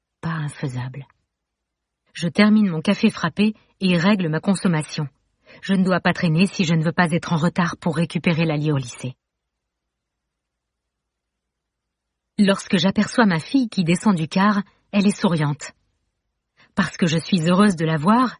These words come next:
et qu'elle m'a manqué, je prends conscience que ces quelques jours de séparation m'ont fait du bien.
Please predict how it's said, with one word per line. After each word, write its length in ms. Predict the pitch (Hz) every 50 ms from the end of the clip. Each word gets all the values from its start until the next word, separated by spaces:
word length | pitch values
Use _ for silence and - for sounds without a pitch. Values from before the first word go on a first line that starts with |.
| _ -
et 100 | 190 170
qu'elle 220 | - - 175 165
m'a 100 | 175 170
manqué, 440 | 170 165 156 156 - - 208 208 202 _ _ _ _ _ _ _ _ -
je 140 | 170 165 220
prends 220 | 226 - - 226
conscience 580 | - - 214 208 - - - 226 220 214 - -
que 140 | - - 175
ces 220 | 165 - - 196
quelques 340 | - - 220 202 - - 208
jours 220 | 185 190 202 190
de 80 | 165 165
séparation 640 | 160 - - 208 - 196 170 170 160 - - - 208
m'ont 160 | 202 185 170
fait 180 | 151 - - 156
du 100 | 139 147
bien. 260 | 117 131 139 139 -